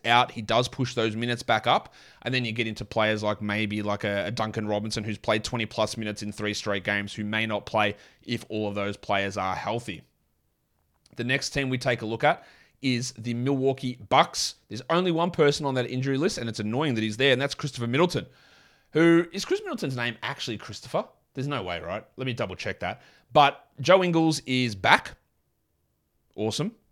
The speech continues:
Giannis is off the injury report, but Middleton with knee soreness. Like, this is the bloke who had wrist sur-, surgery, then hurt his ankle, and now it's knee soreness. I know he had knee surgery, he had knee injury last season as well, remember? That is, um, definitely troubling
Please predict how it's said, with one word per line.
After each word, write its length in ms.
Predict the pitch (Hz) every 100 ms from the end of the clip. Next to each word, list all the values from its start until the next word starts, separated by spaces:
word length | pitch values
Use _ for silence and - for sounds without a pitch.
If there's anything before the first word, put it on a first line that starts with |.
| _
Giannis 420 | 117 160 208 - -
is 100 | - -
off 200 | 135 -
the 80 | 104
injury 240 | 127 139
report, 380 | 135 196 254 -
but 120 | 123
Middleton 400 | 147 202 214 214
with 140 | 202
knee 180 | 151 196
soreness. 320 | 226 151 135
Like, 100 | 139
this 140 | 139 220
is 60 |
the 60 | 226
bloke 340 | 180 185 175 - - _
who 80 | -
had 120 | 135
wrist 200 | 185 -
sur-, 220 | 151 135
surgery, 480 | 139 131 110 117 - - _
then 140 | - 214
hurt 120 | 220
his 140 | 165
ankle, 400 | 151 185 104 92 - _
and 120 | - 113
now 100 | 156
it's 140 | 165
knee 120 | 247
soreness. 400 | - 92 - - _ _ _ _ _
I 80 | -
know 80 | 113
he 140 | 135
had 120 | 180 196
knee 140 | 202
surgery, 340 | - 190 170
he 60 | 156
had 120 | 196
knee 180 | 202 202
injury 200 | 175 156
last 260 | 143 143 -
season 240 | 135 127
as 100 | 107
well, 140 | 117
remember? 280 | 113 101 113 - - - _ _ -
That 180 | - 180
is, 920 | 175 175 170 165 160 160 156 147 143 -
um, 440 | 135 139 139 139 - 135
definitely 500 | 131 165 190 180 160
troubling 400 | 151 160 151 104